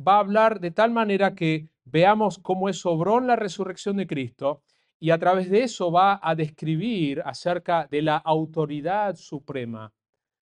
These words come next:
de Jesús. De hecho, en esta oración Pablo ya está introduciendo muchos temas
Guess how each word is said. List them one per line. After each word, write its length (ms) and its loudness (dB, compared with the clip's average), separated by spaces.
de 100 -12
Jesús. 720 -20
De 140 -4
hecho, 340 -2
en 100 -8
esta 160 -2
oración 400 -2
Pablo 260 -2
ya 160 -12
está 160 -8
introduciendo 580 -8
muchos 260 -14
temas 540 -10